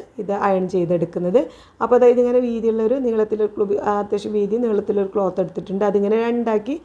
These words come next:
ചീത്ത ഭാഗം കാണുന്ന രീതിയിൽ, ഉള്ള നല്ല ഭാഗം ഉള്ളിലേക്ക് വരുന്ന രീതിയിൽ, ആ, ചീത്ത ഭാഗം കാണുന്ന രീതിയിൽ ഇതാ ഇതുപോലെ വെച്ച് കൊടുക്കണം. എന്നിട്ട് വേണം ഈ ഒരു ക്യാൻവാസ്, പേപ്പർ ക്യാൻവാസ് നമുക്ക് ഇതുപോലെ വെച്ച് കൊടുത്ത് അയൺ ചെയ്ത് എടുക്കാനായിട്ട്. അപ്പോൾ ഇതാ ഞാൻ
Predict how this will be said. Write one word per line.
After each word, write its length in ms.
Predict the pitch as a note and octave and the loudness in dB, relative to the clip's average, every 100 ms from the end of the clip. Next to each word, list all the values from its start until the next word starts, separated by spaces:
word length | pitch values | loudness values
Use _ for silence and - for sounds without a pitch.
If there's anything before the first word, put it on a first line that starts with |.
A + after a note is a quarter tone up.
| - - _ | -16 -20 _
ചീത്ത 240 | - C#4+ C#4+ | -2 -2 2
ഭാഗം 340 | B3+ B3+ B3+ | 2 2 2
കാണുന്ന 280 | B3 A3 G#3 | 0 0 0
രീതിയിൽ, 400 | F#3+ E3+ F3+ F3+ A3 | 0 0 0 -2 -2
ഉള്ള 260 | G#3 G#3 | 0 0
നല്ല 280 | G#3+ G#3+ G3+ | 0 0 2
ഭാഗം 260 | F#3+ F#3 A#3 | 2 0 0
ഉള്ളിലേക്ക് 480 | A#3+ G3 F#3+ F#3+ | 0 0 0 -2
വരുന്ന 240 | G3 F#3+ F#3+ | -2 -2 0
രീതിയിൽ, 400 | F#3 F3+ G3 D4 - - - _ | 0 2 0 -2 -10 -20 -20 _
ആ, 180 | G#3+ G3+ | -4 -2
ചീത്ത 240 | G#3+ G#3+ | -4 -2
ഭാഗം 220 | G#3 G3+ G3 | 0 0 -2
കാണുന്ന 300 | F#3+ F#3+ F#3+ | -4 -2 -2
രീതിയിൽ 280 | F#3 F#3 | 0 2
ഇതാ 100 | A#3 | 2
ഇതുപോലെ 480 | A3+ G#3+ F#3 F3+ F#3 | 2 0 0 -4 -2
വെച്ച് 300 | F#3 F#3 - | -4 -6 -4
കൊടുക്കണം. 440 | F#3 F3 F#3+ B3+ A#3+ | -4 -4 -4 -4 -4
എന്നിട്ട് 420 | G3+ F#3+ F#3+ B3 | -4 -4 -2 0
വേണം 280 | A#3+ G3+ A#3+ | 0 -2 -4
ഈ 300 | A4+ G#3 G3 | -4 -2 0
ഒരു 180 | F#3+ G4 - - _ _ | -2 -4 -10 -20 _ _
ക്യാൻവാസ്, 440 | A#3 A3 F#3+ E3+ E3+ | -6 -2 -2 -2 -4
പേപ്പർ 300 | G#3+ G3+ G3 | -6 -4 -4
ക്യാൻവാസ് 340 | F#3 F#3+ F#3+ | -2 -2 -4
നമുക്ക് 260 | F#3+ F3+ - | -6 -6 -6
ഇതുപോലെ 600 | A#4+ G3+ F3+ F3+ F3+ B3 | -2 -4 -2 -6 -2 0
വെച്ച് 260 | C4+ C4+ | -2 -4
കൊടുത്ത് 320 | G3 F3+ F3 - - G#3 | -6 -6 -6 -10 -6 -4
അയൺ 300 | G3 F#3 F#3 | -4 -4 -4
ചെയ്ത് 280 | F#3 F#3 B3 | -2 0 2
എടുക്കാനായിട്ട്. 640 | B3+ F#3+ - E3 D#3 D#3+ - _ _ _ _ _ _ | 0 -2 -6 -10 -10 -14 -20 _ _ _ _ _ _
അപ്പോൾ 120 | D4+ D#4+ | -2 0
ഇതാ 240 | D4+ D4+ | 2 2
ഞാൻ 340 | C#4 B3+ B3+ | 2 2 0